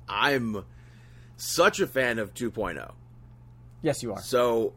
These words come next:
Speaker 2: I've been a fan of them.
Speaker 1: hopefully,
Speaker 2: They're a great
Speaker 1: I mean,
Speaker 2: car.
Speaker 1: I have to assume we're gonna be seeing so much more of them now that they're aligned with Jericho.
Speaker 2: Yes.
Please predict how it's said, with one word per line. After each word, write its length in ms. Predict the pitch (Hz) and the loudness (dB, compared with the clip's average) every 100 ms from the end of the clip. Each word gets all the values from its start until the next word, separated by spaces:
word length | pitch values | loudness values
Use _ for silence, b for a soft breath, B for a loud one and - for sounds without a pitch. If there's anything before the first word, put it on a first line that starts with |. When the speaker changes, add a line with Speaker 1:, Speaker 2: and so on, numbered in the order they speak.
| - | 2
Speaker 2:
I've 100 | 160 | 2
been 80 | 160 | 4
a 40 | |
fan 160 | - - | 4 4
of 60 | |
them. 80 | 185 | 4
Speaker 1:
hopefully, 160 | 185 165 | 2 4
Speaker 2:
They're 100 | 156 | 2
a 40 | |
great 120 | 143 | 2
Speaker 1:
I 20 | 156 | 2
mean, 180 | 165 147 | 2 2
Speaker 2:
car. 220 | 117 107 120 - | 0 -4 -12 -8
Speaker 1:
I 100 | 101 | -6
have 260 | 110 123 139 | 2 2 2
to 140 | 143 | -2
assume 300 | 113 - 135 | -2 -2 -2
we're 80 | 110 | -2
gonna 160 | 104 107 | -6 -6
be 100 | 104 | -8
seeing 240 | - 113 | -6 -6
so 180 | 95 127 | -4 -4
much 220 | 110 104 | -4 -6
more 240 | 110 110 110 | -2 0 0
of 100 | 104 | -2
them 160 | 98 | -6
now 220 | 101 98 | -2 -2
that 160 | 107 104 | -2 -4
they're 160 | 110 107 | -4 -4
aligned 400 | 101 104 113 101 | -2 -2 -2 -4
with 160 | 95 | -12
Jericho. 600 | - 95 101 90 82 - - - - | -6 -4 -2 -6 -12 -14 -18 -18 -8
Speaker 2:
Yes. 360 | 104 - - | -8 -8 -16